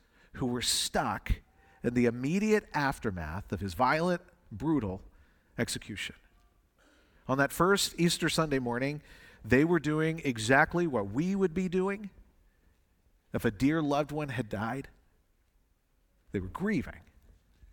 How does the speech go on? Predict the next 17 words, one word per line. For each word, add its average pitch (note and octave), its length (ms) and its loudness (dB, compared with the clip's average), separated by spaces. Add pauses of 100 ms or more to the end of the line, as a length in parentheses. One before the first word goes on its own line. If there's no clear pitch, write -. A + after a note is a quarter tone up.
(200)
They - 80 -8
were F2+ 140 -8
wrecked. G2 720 -8 (1000)
They A#2+ 160 2
weren't F3+ 300 0
just C#3+ 340 -2
down. G#2+ 480 -4 (680)
They B2+ 80 -4
were G#2+ 120 -4
down G#2 300 -4
for G#2 120 -8
the E2 80 -8
count. - 460 -10 (1700)
It - 40 -20
was F2+ 100 -10
hopeless. - 560 -8 (1900)
And C3 200 -4